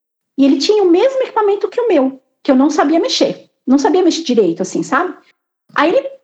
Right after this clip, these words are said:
mandei um e-mail pra ele, ach-, até muito formal o e-mail, assim, porque eu falei, "Nossa, esse cara é doutor, né? Eu tenho que mandar um e-mail super formal." Aí eu nem achava que ele ia me responder, sabe? Falei, "Ah, parece que ele vai me responder, né?"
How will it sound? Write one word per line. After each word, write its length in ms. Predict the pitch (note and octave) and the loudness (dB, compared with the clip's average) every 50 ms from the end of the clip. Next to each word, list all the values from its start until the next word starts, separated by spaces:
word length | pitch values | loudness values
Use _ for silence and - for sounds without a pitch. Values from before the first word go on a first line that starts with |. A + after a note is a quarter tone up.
| _ _ - | _ _ 2
mandei 260 | C#4+ D4+ E4+ C#4 E4 F4+ | 2 4 4 2 2 0
um 40 | |
e-mail 280 | G4 G#4 G4 F4 E4+ E4+ | 0 0 0 -2 -2 -2
pra 200 | E4+ - C#4+ A#3+ | -2 0 0 0
ele, 140 | B3 C#4+ D#4 | 0 0 -2
ach-, 240 | D#4 - - - - | -4 -4 -6 -8 -6
até 440 | - B3 A3 - - G3+ D#4+ F#4+ F#4 | -6 -6 -4 -2 -2 -2 0 2 2
muito 280 | D#4 C4 C#4 E4 - E4 - | 4 4 4 2 0 -2 -2
formal 400 | B4 C#5 C5+ A4 C#4+ B3+ B3 B3+ | 0 0 2 2 0 0 2 0
o 60 | B3 | 0
e-mail, 340 | B3+ A#3 A3 G#3 A3+ A#3+ A3+ | 0 0 0 0 0 0 -2
assim, 260 | G#3 G#3+ - B3 C4 | -4 -4 -4 -4 -4
porque 240 | - A#3 G#3+ - - | -2 -4 -4 -4 -6
eu 40 | G#3 | -6
falei, 160 | - A3+ G#3+ | -4 -2 -2
"Nossa, 320 | G3+ F#3+ F#3 B3 C4+ C4+ | 0 0 0 -2 -2 -4
esse 100 | C4+ - | -8 -8
cara 200 | - - G#3+ A3 | -6 -4 -2 -2
é 20 | B3+ | -2
doutor, 640 | A3+ A#3 F#4+ - - - F4 D#4+ D#4 F4+ G#4 A4+ F4+ | 0 0 -2 -2 -2 0 0 2 2 2 2 2 2
né? 320 | C4 B3+ C4 C#4 E4 D#4+ | 2 2 2 0 0 -2
Eu 160 | D#4+ - A3 A#3 | -2 -4 -4 -2
tenho 160 | - C4+ C4+ | 0 0 0
que 300 | C4+ D#4 E4+ F4 F4 F4 | 2 0 0 0 0 2
mandar 240 | D#4+ D4 D#4+ D4 D#4 | 2 2 2 2 2
um 80 | D#4+ | 2
e-mail 220 | E4+ D#4+ D#4+ E4 E4 | 2 2 2 0 -2
super 340 | D#4+ - D#4 - D#4 F#4 | -4 -6 -4 -4 -4 -4
formal." 580 | - A#4 C#5 C#5+ C#5+ D4 A#3+ A#3+ C4+ C#4+ - _ _ _ _ _ _ _ _ _ _ _ _ | -2 -2 -2 -2 -2 0 0 0 -2 -4 -6 _ _ _ _ _ _ _ _ _ _ _ _
Aí 120 | - - F#4 | -2 -2 0
eu 100 | B4 A#4 | 0 0
nem 120 | A4+ C5+ | -2 -2
achava 340 | F5 F5+ - - G4 F4+ F4+ | -2 -2 0 0 0 0 0
que 80 | - E4 | 0 0
ele 80 | D4 | 2
ia 60 | D4 C#4 | 4 4
me 100 | C#4 C#4 | 4 2
responder, 540 | C#4 C#4 C#4 - - C4+ C4 G#3+ G3 F#3+ | 2 0 -2 -2 0 2 2 2 2 0
sabe? 320 | F#3+ - - C4 C4+ C4 A#3 | -2 -2 -2 -2 -2 -2 -4
Falei, 340 | - - F#4 F#4 D#4 - B3 | -6 -6 -4 -4 -4 -4 -4
"Ah, 60 | A#3+ _ _ | -6 _ _
parece 320 | - E5 C5 E4+ B3 - | -6 -2 -2 -2 -2 -2
que 40 | - | -4
ele 60 | A#3+ A#3+ | -4 -2
vai 100 | A#3 A3 | -2 -2
me 80 | A3+ | -2
responder, 640 | G#3+ A3 G#3+ - - B3+ A#3 A3 G#3+ G#3 A3 G#3+ G3+ | -2 -2 -4 -4 -4 -2 -2 0 0 0 0 0 0
né?" 200 | G3+ G#3 G#3+ A3 | -2 -2 -4 -4